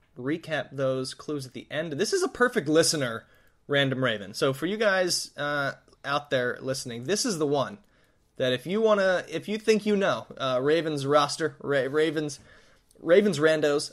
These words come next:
uh, who started and, and did some stuff while on the roster. Not those, like, you know, player fifty-one, fifty-two, or fifty-three on the roster. Uh, this is the one for, for you to get. So we'll have Tim answer that at the end of the episode. But for now,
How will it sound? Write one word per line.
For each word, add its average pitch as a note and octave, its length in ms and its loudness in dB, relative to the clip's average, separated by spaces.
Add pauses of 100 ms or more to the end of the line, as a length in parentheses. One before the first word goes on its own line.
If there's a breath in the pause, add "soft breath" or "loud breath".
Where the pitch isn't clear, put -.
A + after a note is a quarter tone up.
uh, B2+ 280 -2
who C#3+ 340 -2
started D3+ 640 2 (140)
and, B2 180 -10
and B2 160 -8
did C#3 180 2
some C3 140 -10
stuff C#3 380 0
while C3 240 0
on B2+ 160 -2
the A#2+ 80 -6
roster. B2 340 -4
Not F3+ 300 0
those, F#3 240 4
like, C#3 280 2
you E3+ 60 -4
know, G#2 140 -8 (420 soft breath)
player D3+ 300 4
fifty-one, D3 1200 -2
fifty-two, C#3+ 520 -2
or C3+ 60 2
fifty-three C#3+ 560 -2
on B2+ 80 -2
the A#2+ 80 -8
roster. G#2+ 480 -10 (640 soft breath)
Uh, A2 280 -6
this E3 140 -6
is E3+ 100 -8
the D3+ 100 4
one C3+ 260 2
for, B2 300 -6
for - 120 -6
you B2 160 -4
to A#2+ 60 -8
get. A2+ 260 -6
So C#3 100 -6
we'll C3+ 120 0
have C3+ 180 -4
Tim C3+ 300 -4 (180)
answer C3+ 400 -8
that B2 180 0
at A#2 100 -8
the C3 100 -2
end C#3 100 -2
of C3+ 40 0
the C3+ 80 2
episode. B2+ 360 -2
But - 160 -10
for D3+ 160 -6
now, C#3 440 -2